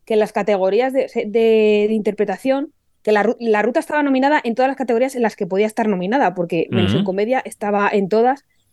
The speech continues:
Speaker 1: En interpretación, sin embargo, se llevó más No me gusta conducir. Y creo que el hecho de que se premie un poquito más a la comedia,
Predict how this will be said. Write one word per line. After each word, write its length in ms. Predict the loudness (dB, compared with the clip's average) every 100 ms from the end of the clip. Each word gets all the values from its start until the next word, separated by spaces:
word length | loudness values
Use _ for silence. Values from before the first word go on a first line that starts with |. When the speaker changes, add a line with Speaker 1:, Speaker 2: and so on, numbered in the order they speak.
| _
Speaker 1:
En 100 | 0 0
interpretación, 680 | 2 0 0 -2 0 -2
sin 180 | 0 0
embargo, 560 | 0 0 0 0 -2 -4 _ _ _
se 180 | -2 2
llevó 220 | 2 2
más 420 | 2 0 -2 -12
No 120 | -4 0
me 80 |
gusta 240 | 0 0 -2
conducir. 440 | 0 -2 -2 -4 -4
Y 140 | -6
creo 200 | 0 0
que 80 | 2
el 60 | -2
hecho 200 | 0 0
de 100 | 2
que 220 | 0 -2
se 180 | -2 -6
premie 540 | 0 2 4 2 0 -4 _ _ _
un 120 | -10
poquito 380 | -6 -6 -2 -2
más 240 | 0 0 -2 -14 -20 -20 -6
a 100 | 0
la 120 | 0 -2
comedia, 500 | -2 -2 0 -2